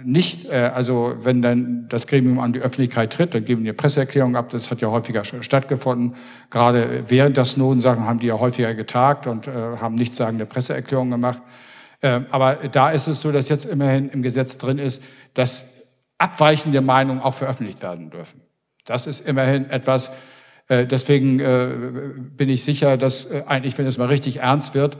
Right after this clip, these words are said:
wird es diese Zweidrittelmehrheit nicht geben, nicht? Weil man dann rechnen muss, dass zumindest Ströbele anderer Auffassung ist.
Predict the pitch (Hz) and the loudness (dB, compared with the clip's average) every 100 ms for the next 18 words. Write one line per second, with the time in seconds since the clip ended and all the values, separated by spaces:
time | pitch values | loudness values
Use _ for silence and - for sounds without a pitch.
0 | - - - - 135 123 135 123 135 127 | -16 -20 -16 -2 0 0 0 2 2 0
1 | 131 135 127 123 139 147 127 120 123 123 | 0 0 2 2 0 0 0 2 0 -2
2 | - 151 110 87 101 110 113 117 117 117 | 0 2 2 -2 -10 -6 -4 -2 -2 0
3 | 120 117 120 120 120 113 117 117 - 120 | -2 -2 -2 -2 -2 -4 -4 -4 -4 -2
4 | 123 120 117 113 107 110 113 110 113 113 | 0 0 -2 -4 -6 -6 -6 -6 -6 -4
5 | 127 - | -4 -6